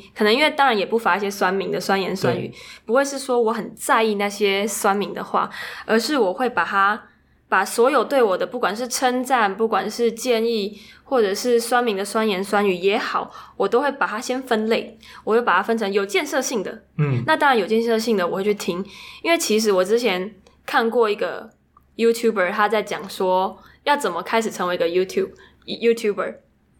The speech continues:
Speaker 1: 他就说你不要等到你自己完美了再去做这些事情。
Speaker 2: 嗯。
Speaker 1: 因为看你影片的人自动会跟你讲你的缺点在哪里，就是你，你不要觉得，“哇，我确认了，我百，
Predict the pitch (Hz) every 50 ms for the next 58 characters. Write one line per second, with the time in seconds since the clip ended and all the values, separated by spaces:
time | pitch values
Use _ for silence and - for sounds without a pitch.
0 | _ _ _ _ _ _ - - - 254 240 247 247 240 233 226 226 233 233 -
1 | - - - _ _ _ _ _ _ - 214 208 208 208 233 269 294 285 285 202
2 | 180 180 226 247 240 196 180 180 - 294 254 - 190 175 175 175 170 190 214 196
3 | 123 107 104 92 - - - _ - _ _ _ - - 254 226 208 - - -
4 | 247 220 196 180 - - - - - 233 202 202 196 208 208 202 202 - - 196
5 | - - - - - - 220 - 160 156 - - - - - - - - _ _
6 | _ _ _ _ _ _ _ _ _ _ - 311 339 370 339 302 311 - - 339
7 | 277 240 226 208 208 202 208 208 285 254 226 202 185 170 175 190 220 220 - _
8 | _ _ - - 285 262 269 262 262 262 254 247 254 240 240 240 220 214 180 170
9 | 165 180 - - 220 214 202 175 175 208 196 180 156 - 151 165 127 - 226 -
10 | _ _ - - - - - 320 349 349 285 226 - - - - _ _ _ _
11 | _ _ _ _ _ _ _ _ - 220 202 - 233 269 302 294 247 220 220 220
12 | - 240 220 - - - - 185 - - - 269 240 233 226 208 190 180 175 180
13 | 180 - 185 175 175 180